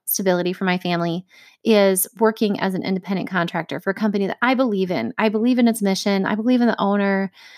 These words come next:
I believe in everything about it. The work was good. The struggle that I was finding is that I was spending a lot more time on that job than probably was paying financially. And what I was learning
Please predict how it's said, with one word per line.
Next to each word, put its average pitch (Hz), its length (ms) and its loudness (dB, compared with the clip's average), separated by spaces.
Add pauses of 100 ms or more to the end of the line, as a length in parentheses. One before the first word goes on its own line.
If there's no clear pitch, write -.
(140)
I 254 60 2
believe 269 240 6
in 262 40 8
everything 240 360 4
about 170 360 2
it. 202 300 2
The 208 100 0
work 208 300 2
was 202 160 0
good. 202 480 2 (560)
The 226 80 -2
struggle 294 300 4
that 269 100 4
I 226 80 6
was 202 140 0
finding 214 460 0
is 196 200 -4
that 190 320 2 (220)
I 214 100 0
was 214 100 0
spending 254 300 4
a 240 60 4
lot 190 240 2
more 214 240 0
time 185 520 0
on 214 340 2
that 170 280 0
job 170 400 0 (400)
than 208 600 0 (420)
probably 208 680 2
was 196 260 -2
paying 196 280 -2
financially. 170 800 -4
And 220 160 2
what 214 80 4
I 202 80 2
was 190 160 -2
learning 202 560 0